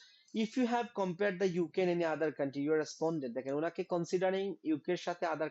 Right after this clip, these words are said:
country-র কথা বলেছে। "আপনি কি ইউকে এর সাথে অন্য কোনো কান্ট্রি কনসিডার করেছে?" উনার রেসপন্স কি? "I co-, I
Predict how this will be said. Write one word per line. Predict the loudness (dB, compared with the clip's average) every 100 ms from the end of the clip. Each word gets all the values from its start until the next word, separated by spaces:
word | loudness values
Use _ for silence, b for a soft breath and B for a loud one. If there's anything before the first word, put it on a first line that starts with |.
| -2
country-র | -4 -4
কথা | -4 -4
বলেছে। | -4 -4 -6 -10 -12 b b b
"আপনি | -8 -2 -2
কি | 0
ইউকে | 0
এর | 0
সাথে | -2 -2
অন্য | 0 0
কোনো | -2 -2
কান্ট্রি | -2 -4
কনসিডার | -2 -2 -2 -2
করেছে?" | 0 -2 0
উনার | 0 2
রেসপন্স | 0 -2 -6 -6
কি? | -4 -6 -6 b b b b -4
"I | -2
co-, | -2 -4 -4
I | -2